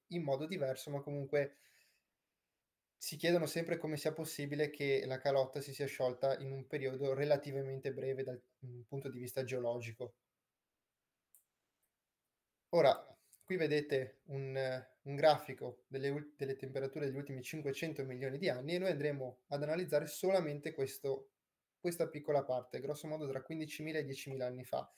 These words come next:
in cui si inserisce cosa? Lo Younger Dryas, che prende il nome dalla Dryas octapetala, che è questo fiore che vedete qui che ricominciò a crescere in questo periodo. Prima di parlarne però dobbiamo capire cos'è lo Younger Dryas. Allora, lo Younger Dryas è un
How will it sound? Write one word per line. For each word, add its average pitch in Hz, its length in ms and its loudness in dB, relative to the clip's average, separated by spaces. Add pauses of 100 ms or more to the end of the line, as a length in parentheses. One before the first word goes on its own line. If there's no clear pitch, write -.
(180)
in 220 120 -4
cui - 120 0
si - 120 -4
inserisce 151 480 -2
cosa? 123 320 -2
Lo 196 100 6
Younger 139 340 2
Dryas, 123 560 -6 (1040)
che 147 140 -2
prende 151 280 4
il 170 60 2
nome 143 260 0
dalla 131 240 0
Dryas 135 500 0
octapetala, 139 840 0 (180)
che 135 120 -4
è 131 40 -2
questo 131 600 -4
fiore 135 280 -2
che 127 100 -8
vedete 131 280 -4
qui 131 140 -10
che 135 120 -4
ricominciò 135 460 -4
a 127 60 0
crescere 131 400 -6
in 127 80 -6
questo 123 300 -10
periodo. 127 500 -8 (680)
Prima 196 160 6
di 156 100 4
parlarne 175 380 8
però 143 160 4
dobbiamo 135 300 0
capire 131 580 -4 (100)
cos'è 135 240 0
lo 123 60 -2
Younger 127 320 -6
Dryas. 117 520 -10 (600)
Allora, 175 220 8
lo 170 180 0
Younger 220 300 2
Dryas 240 360 0
è - 240 0
un 151 200 -10